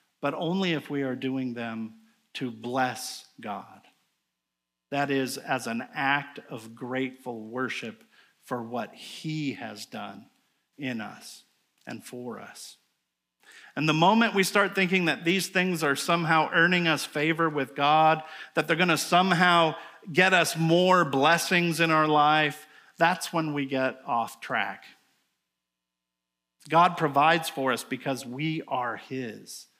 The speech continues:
because we are a part of his kingdom, and he is responsible for us, and he loves us.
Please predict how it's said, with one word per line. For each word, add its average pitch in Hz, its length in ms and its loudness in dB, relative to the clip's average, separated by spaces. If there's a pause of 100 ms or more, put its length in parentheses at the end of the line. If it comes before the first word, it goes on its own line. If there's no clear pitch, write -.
(260)
because 147 300 0
we 180 280 2
are 151 280 4
a 151 80 6
part 156 500 4
of 143 140 -4
his 139 260 -2
kingdom, 139 560 -2 (340)
and 151 200 0
he 151 320 -2
is 139 160 -4
responsible 156 760 0
for 165 320 -2
us, 156 180 -2
and 135 280 -6
he 131 180 -6
loves 120 500 -6
us. - 440 -18